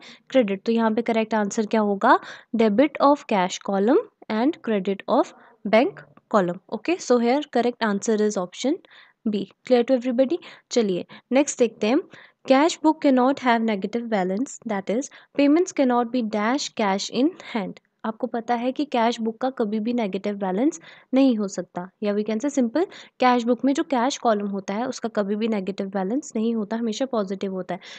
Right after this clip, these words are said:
या हम कह सकते हैं, कहने की क्या कोशिश कर रहा है, जो मैंने आपको already बता रखा है कि कैश का हमेशा डेबिट बैलेंस ही होगा, पॉजिटिव बैलेंस होगा।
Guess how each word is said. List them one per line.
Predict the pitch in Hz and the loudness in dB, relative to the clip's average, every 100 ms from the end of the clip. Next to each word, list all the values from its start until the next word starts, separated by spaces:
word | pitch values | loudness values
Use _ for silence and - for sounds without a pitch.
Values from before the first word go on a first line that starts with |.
| - | -6
या | 240 | -2
हम | 233 247 | -2 -2
कह | 233 | -2
सकते | 247 247 233 | -2 -4 0
हैं, | 269 | 0
कहने | 262 220 220 | 0 -2 -2
की | 226 | -4
क्या | 240 | -6
कोशिश | 233 220 214 220 | -4 -4 -6 -8
कर | - 214 | -4 0
रहा | |
है, | 233 | 0
जो | 247 | 2
मैंने | 240 | 2
आपको | 214 214 | 0 0
already | 202 202 208 | 0 2 0
बता | 202 202 190 | 0 0 0
रखा | 196 233 | -2 -4
है | |
कि | 254 277 - | -6 -6 -6
कैश | 226 240 262 - - - | -4 -4 -4 -10 -16 -8
का | 240 | -6
हमेशा | 233 214 202 196 214 262 - - - - | -4 -4 -4 -4 -2 -2 -4 -18 -16 -6
डेबिट | 220 214 220 208 | -2 0 0 0
बैलेंस | 208 190 185 196 - | -2 -2 -4 -4 -2
ही | 285 | 0
होगा, | 294 190 190 - | 0 -2 -2 -2
पॉजिटिव | 233 226 254 247 | 0 2 0 0
बैलेंस | 202 180 175 185 196 | -2 -4 -6 -8 -6
होगा। | 180 185 | -4 -4